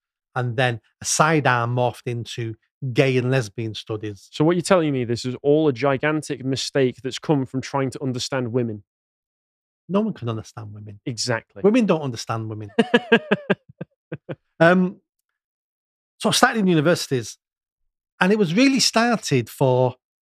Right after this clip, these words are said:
Speaker 1: white, bored, educated, ungrateful middle-class women who couldn't achieve what they wanted to achieve based on their merit,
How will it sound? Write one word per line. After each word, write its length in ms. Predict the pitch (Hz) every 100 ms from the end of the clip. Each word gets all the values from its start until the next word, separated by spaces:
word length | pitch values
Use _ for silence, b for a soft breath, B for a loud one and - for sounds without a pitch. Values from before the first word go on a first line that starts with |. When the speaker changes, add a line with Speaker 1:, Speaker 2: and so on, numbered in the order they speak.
| _ -
Speaker 1:
white, 500 | 127 160 185 196 - 135
bored, 440 | 160 139 135 131 -
educated, 680 | 151 135 143 135 120 - 117 -
ungrateful 680 | 143 139 123 131 135 - 123
middle-class 640 | 123 127 113 - 139 - -
women 320 | 113 107 107 _ _ _ _ _ _ _ -
who 220 | 131 117 _ _ -
couldn't 340 | - 185 202 185
achieve 520 | - - 226 214 139
what 180 | 147 139
they 100 | 143
wanted 320 | 135 135 -
to 60 | 143
achieve 420 | - 156 135 -
based 240 | 135 -
on 140 | 135 123
their 180 | 123
merit, 580 | 120 135 123 107 - -